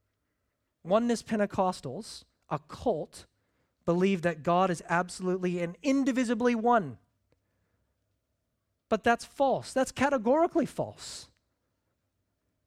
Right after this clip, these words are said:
The Bible displays that the Father is not the Son.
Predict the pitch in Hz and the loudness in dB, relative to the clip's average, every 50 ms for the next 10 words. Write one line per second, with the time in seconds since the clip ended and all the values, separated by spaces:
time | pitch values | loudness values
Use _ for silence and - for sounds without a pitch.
0 | _ _ _ _ _ _ _ _ _ _ - - 180 160 202 214 269 302 285 214 | _ _ _ _ _ _ _ _ _ _ -4 -2 2 4 4 4 4 2 0 -4
1 | 196 - - 185 185 190 208 202 214 196 - 196 156 - - 214 214 254 294 294 | -4 -6 -2 0 2 2 2 2 0 -2 -4 -4 -6 -2 0 0 2 2 0 -2
2 | 285 247 220 185 175 175 165 165 - - 165 - - - 139 117 117 147 214 330 | -2 -2 -2 -2 -2 -4 -6 -6 -6 -8 -12 -12 -10 -10 -10 -10 -10 -10 -12 -14